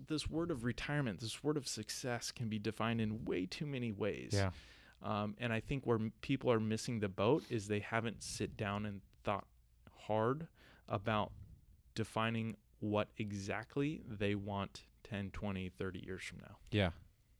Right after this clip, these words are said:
Speaker 2: No, I like that. I know we talk a lot about, I probably should have brought this up earlier, but one thing that I really appreciate about you, and I know it's something that, there's a lot of things I appreciate about you. One thing that I appreciate about you as it relates to, uh, how you live your life and what you're trying to achieve, and then,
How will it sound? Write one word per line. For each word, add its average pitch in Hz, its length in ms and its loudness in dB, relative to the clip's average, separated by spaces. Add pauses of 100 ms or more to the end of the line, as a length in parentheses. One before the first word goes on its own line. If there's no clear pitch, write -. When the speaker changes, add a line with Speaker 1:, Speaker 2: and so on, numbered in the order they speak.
(120)
Speaker 2:
No, 90 160 -4 (380)
I 98 80 0
like 92 240 0
that. 87 220 -4 (580)
I 123 60 6
know 127 100 10
we 127 80 8
talk 127 220 8
a 123 40 6
lot 117 200 10
about, 110 420 8 (260)
I - 60 -8
probably 117 240 6
should - 120 -6
have 101 60 -6
brought 98 160 4
this - 160 0
up 101 160 6
earlier, 98 340 8
but 95 180 2
one 117 180 6
thing 120 140 6
that 110 100 10
I - 20 12
really 107 240 10
appreciate 107 440 4
about 95 220 4
you, 98 260 6
and 95 100 6
I 90 60 4
know 98 220 6
it's - 220 2 (540)
something 139 420 8
that, 110 300 6
there's 127 120 6
a 120 40 10
lot 113 120 12
of 107 60 8
things 101 180 4
I 101 40 6
appreciate 104 320 4
about 98 200 6
you. 98 160 4
One 113 280 8
thing 131 180 8
that 120 100 10
I 110 40 10
appreciate 110 580 6
about 104 280 6
you 110 260 8
as 104 100 8
it 78 60 2
relates 101 480 2
to, 98 520 4 (140)
uh, 90 180 0
how 123 200 6
you 117 180 6
live 110 160 6
your 104 160 8
life 95 540 6
and 98 220 -2
what 104 240 4
you're 104 80 4
trying 101 320 4
to 92 80 4
achieve, 98 380 2
and 98 140 2
then, 95 220 2